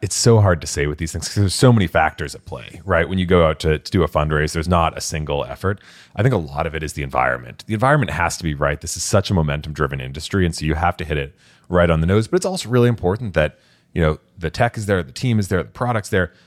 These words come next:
the, the team is actually fundraised really effectively, um, and, uh, and pushed forward there. And even,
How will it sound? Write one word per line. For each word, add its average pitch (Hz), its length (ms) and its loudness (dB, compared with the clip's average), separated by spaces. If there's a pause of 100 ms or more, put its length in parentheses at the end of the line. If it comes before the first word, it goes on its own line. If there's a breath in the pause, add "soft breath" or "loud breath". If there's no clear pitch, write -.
(140)
the, 80 300 2
the 82 120 -4
team 107 280 0
is 92 100 0
actually 82 240 -6
fundraised 104 600 2
really 113 200 2
effectively, 127 680 -2 (320 soft breath)
um, 73 360 -2 (180)
and, 85 360 2
uh, 80 240 4
and 87 160 -6
pushed - 240 0
forward 82 360 -2
there. 95 320 0 (240 loud breath)
And 156 120 0
even, 220 280 0